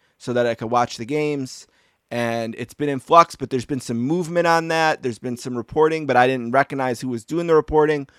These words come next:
Uh, what's the latest that you guys have? And whoever I, I don't know who would rather take it, but what, what is the absolute latest on this? And I know, I, I know from Goodell's mouth, we're getting closer to announcement in the fall, maybe.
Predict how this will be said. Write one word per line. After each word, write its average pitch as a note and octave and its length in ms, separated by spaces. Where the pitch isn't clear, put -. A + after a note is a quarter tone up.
Uh, B2+ 260
what's E3+ 340
the F#3+ 80
latest E3+ 480
that C#3 200
you D3+ 300
guys A2+ 400
have? G#2 500
And A2 200
whoever C3 400
I, A#2+ 240
I B2 100
don't B2 160
know A#2 140
who B2 160
would A#2 160
rather A2 440
take C#3+ 240
it, A2+ 140
but A#2 260
what, E3+ 240
what F#3+ 200
is G3+ 160
the F#3+ 140
absolute D#3+ 420
latest D3 580
on C3 220
this? C3 240
And B2+ 80
I A#2+ 100
know, C3 160
I, A#2 160
I B2+ 140
know E3+ 200
from C3+ 220
Goodell's C#3 480
mouth, G2+ 380
we're A#2 120
getting B2 220
closer C3+ 340
to B2+ 160
announcement A#2 420
in G#2+ 60
the G2+ 80
fall, A2+ 320
maybe. C3 320